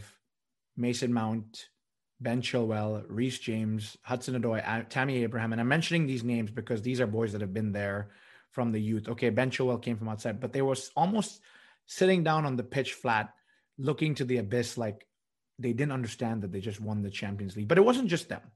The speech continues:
You've got the senior guys in Jorginho, who was incredible, Kovacic, who came on, who was incredible. Don't even talk about Kanté <laughs> right now, who was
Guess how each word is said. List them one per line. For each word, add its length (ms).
You've 120
got 180
the 80
senior 320
guys 380
in 240
Jorginho, 580
who 80
was 160
incredible, 480
Kovacic, 460
who 80
came 260
on, 100
who 60
was 120
incredible. 400
Don't 180
even 160
talk 260
about 220
Kanté 520
<laughs> 0
right 160
now, 180
who 100
was 200